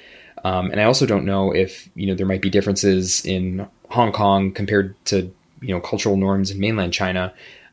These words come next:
Um, I, I have seen other placebo-controlled, um, therapeutic trials done in China, but, you know, for the reason you're mentioning, uh, Emmy, uh, because we do have a recent negative study of lopinavir ritonavir, it may have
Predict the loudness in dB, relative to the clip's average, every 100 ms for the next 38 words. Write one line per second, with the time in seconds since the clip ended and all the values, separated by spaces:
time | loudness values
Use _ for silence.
0 | -6 -2 0 -2 0 0 2 2 4 4
1 | 4 4 4 2 0 2 4 4 2 -2
2 | 2 4 2 0 -6 -4 -2 -4 -8 -4
3 | -2 -2 0 -2 -2 -2 0 0 -2 -2
4 | -2 -2 -4 -2 -2 -2 -2 -4 -8 -2
5 | 2 2 0 -20 -20 _ _ -2 0 2
6 | 2 2 4 4 4 2 2 0 -2 -2
7 | -4 -4 -4 -4 -4 -4 -6 -12 -4 0
8 | 0 0 -4 -12 -6 0 2 2 2 0
9 | 2 0 2 0 0 -2 -4 -2 -4 -2
10 | -2 -4 -8 -4 -4 0 0 -2 -4 -10
11 | -6 -2 0 0 0 0 -2 -2 -4 -2
12 | -2 -4 -4 0 0 0 -4 -12 -20 -20
13 | -20 -8 -4 2 4 4 2